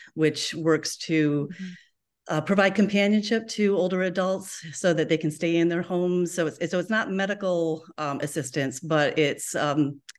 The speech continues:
Speaker 1: true companionship, where you've got someone who comes into your home, is someone that you can talk to. They help you with, um, help, help, help our seniors with, you know, light,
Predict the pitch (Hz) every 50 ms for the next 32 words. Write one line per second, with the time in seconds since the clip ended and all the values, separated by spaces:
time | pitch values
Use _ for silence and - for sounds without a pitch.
0 | - _ - - 247 - 226 196 196 208 190 170 147 139 127 135 135 127 147 147
1 | 147 147 180 139 123 - 185 175 165 170 170 170 - 175 175 165 196 196 185 196
2 | 196 196 190 180 165 160 160 165 165 160 175 170 156 147 151 - 180 165 170 165
3 | 165 170 - - - - - - - - - - 170 165 165 156 151 175 180 175
4 | 170 175 - - 190 175 170 165 160 160 156 147 160 165 160 - 170 165 160 160
5 | 156 151 156 156 151 151 147 147 - - - - - - - - _ _ - 147
6 | 147 147 143 143 135 147 135 139 147 - - _ _ _ 131 147 175 165 170 -
7 | 156 147 170 156 - - 170 165 175 165 156 - 180 160 165 160 160 156 151 156
8 | - 156 160 151 147 143 143 - - _ _ _ _ - 220 208 180 196 185 220
9 | 254 254 247 -